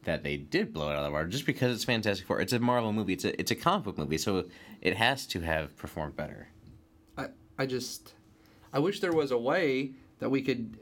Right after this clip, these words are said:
Speaker 2: generate some more interest in some of these other movies, but, I mean, I guess people aren't willing to, to pay the money, you know, for some of these movies like Zoolander. Maybe they feel like they don't get their money's worth,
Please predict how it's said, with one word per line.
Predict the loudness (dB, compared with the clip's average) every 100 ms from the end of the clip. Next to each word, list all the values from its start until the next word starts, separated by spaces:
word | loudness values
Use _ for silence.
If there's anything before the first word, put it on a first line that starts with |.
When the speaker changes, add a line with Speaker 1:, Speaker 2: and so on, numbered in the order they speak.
| -8
Speaker 2:
generate | 0 2 4 2 0
some | -2 0
more | 0 0
interest | -2 0 -2 -2
in | -4
some | -2 0
of |
these | 0 -2
other | 2 2 4
movies, | 2 0 -2
but, | -2 -2 0
I | 0
mean, | 0 0
I | 0
guess | 2 0 -2 -6 -12 -20 -20 -20 -12 -8 -6
people | -4 0 2 2 2
aren't | 0 -2 -4 -12 _ -20 -20 -20 -20 -4
willing | 2 2 2 0
to, | 2 2 2 0 -6 -18
to | -8 -6
pay | 0 2 4
the | 2
money, | 0 0 0 -2 -4 -12 -20 -20 _ _ -20 _ -20 _ -4
you | 0
know, | 0
for | 0
some | 0 2
of | 2
these | 2 0
movies | -2 -2 0
like | 0 0
Zoolander. | -2 -2 0 0
Maybe | -2 0
they | 0
feel | 2 2
like | 2 0
they | 0
don't | 0 0
get | 2 2
their | 2 0
money's | 2 2 2 0
worth, | -4 -6 -8